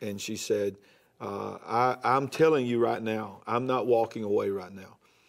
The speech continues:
but I will walk away from this marriage. I will not live a life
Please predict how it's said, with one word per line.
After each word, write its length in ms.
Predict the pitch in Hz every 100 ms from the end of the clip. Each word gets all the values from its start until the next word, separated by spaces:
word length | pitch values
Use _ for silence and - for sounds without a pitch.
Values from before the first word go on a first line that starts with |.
| _ _
but 340 | 113 110 107 -
I 340 | 117 123 135 117 - _ -
will 380 | 107 131 131 127
walk 260 | 123 120
away 240 | 127 123 120
from 280 | - 95 - -
this 240 | 110 104
marriage. 480 | 117 110 101 - - 104
I 120 | 107
will 240 | 110 117
not 240 | 117 117 113
live 460 | 127 123 104 101 -
a 80 |
life 340 | 104 107 107